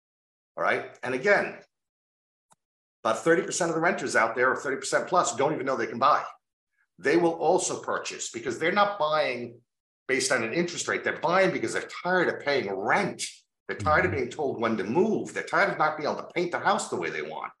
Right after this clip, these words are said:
Speaker 1: So those are the two groups you had better be focusing on. All right. They will buy regardless of interest rates.
Speaker 2: What are your suggestions for targeting these segments of humans?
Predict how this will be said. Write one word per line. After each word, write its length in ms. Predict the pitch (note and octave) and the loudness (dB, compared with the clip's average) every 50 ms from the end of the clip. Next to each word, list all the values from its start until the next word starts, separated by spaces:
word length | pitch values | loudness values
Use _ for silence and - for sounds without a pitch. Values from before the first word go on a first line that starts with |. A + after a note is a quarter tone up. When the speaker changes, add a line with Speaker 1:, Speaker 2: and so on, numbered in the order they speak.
| - - - _ _ _ _ _ _ _ _ _ _ _ _ _ _ | -20 -20 -20 _ _ _ _ _ _ _ _ _ _ _ _ _ _
Speaker 1:
So 260 | - - - C3+ A2+ - | -6 -2 0 2 2 4
those 320 | - C#3+ G3 A#3+ A3 - | 6 6 6 4 4 -2
are 20 | - G#3+ | -4 -6
the 60 | - | -6
two 180 | - G#3+ G#3 | -4 -4 0
groups 300 | - F3 F3 E3+ - - | 4 6 6 6 4 4
you 60 | C3+ - | 2 2
had 140 | - - | 2 4
better 180 | - D3 D3 C#3+ | 4 2 2 2
be 80 | C#3+ B2 | -2 -4
focusing 540 | - C#3+ C3 - - A#2+ - - G2+ E2+ | -2 0 -2 0 -2 -4 -4 -4 -4 -4
on. 260 | E2 D2+ C#2 C2+ C2 - _ _ _ _ _ _ _ _ _ _ _ _ _ - | -4 -6 -6 -8 -10 -14 _ _ _ _ _ _ _ _ _ _ _ _ _ -6
All 80 | F2+ E2+ | -2 0
right. 320 | F2 F#2 G#2 A2 A2 - - - - _ _ _ _ _ _ _ _ _ _ _ | 0 2 2 0 -2 -4 -8 -16 -20 _ _ _ _ _ _ _ _ _ _ _
They 140 | - B2+ C3+ | 0 2 4
will 140 | E3 F3+ - | 6 4 4
buy 160 | F3+ D#3+ C#3 C#3 | 4 4 4 4
regardless 420 | C3+ C3 A#2+ B2 A#2+ - - - | 4 4 2 2 2 2 0 -2
of 80 | G#2 G#2 | -4 -4
interest 280 | F#2+ F2 F2+ - - | -6 -6 -8 -10 -8
rates. 440 | D2+ C2+ C#2 - - - - - _ _ _ _ _ _ _ _ _ _ _ _ _ _ _ _ _ _ _ _ - | -10 -10 -8 -6 -8 -8 -8 -12 _ _ _ _ _ _ _ _ _ _ _ _ _ _ _ _ _ _ _ _ -12
Speaker 2:
What 240 | D3+ C3+ A2+ C#3+ F3+ | -4 0 2 4 4
are 100 | G#3+ F#3 | 6 6
your 320 | B2+ A2 B2 C3+ D3+ D#3 | 6 6 8 8 8 6
suggestions 1200 | D3 - - C3 G#2+ F#2+ F2 - - A2+ G#2+ G#2 G#2 - - - - A2+ G#2 G#2 G2+ G2+ G2 F#2+ - | 4 2 -2 -2 -4 -4 -6 -2 0 0 2 0 -2 -4 -8 -4 -2 0 2 2 2 2 2 0 -4
for 200 | - _ - G#2 | -8 _ -6 -6
targeting 1080 | - - - - A#2+ A2 A2+ A2+ G#2+ A2 G2+ G2+ G2 G2 G2 G2 G2 G2 F#2+ F2+ E2 _ - - _ _ _ _ _ _ - | -6 -4 -2 2 2 4 4 4 2 2 2 2 2 2 2 2 2 2 0 -2 -6 _ -20 -20 _ _ _ _ _ _ -16
these 840 | F2+ F2 F2+ G#2 G2+ G2+ G2 G2 G2 G2 F#2+ F#2 - - - - - _ _ _ | -12 -8 -4 -2 0 0 0 0 -2 -4 -6 -8 -12 -14 -14 -16 -20 _ _ _
segments 640 | - - - - G#2+ G2 E2+ F2 F#2+ F2+ F#2 - - | -20 -18 -14 -12 -12 -12 -14 -16 -18 -18 -18 -18 -16
of 140 | G2+ F2 - | -18 -18 -18
humans? 560 | - - F#2+ E2+ D#2+ D#2+ E2 E2 - - - | -16 -18 -18 -18 -18 -20 -20 -20 -20 -20 -20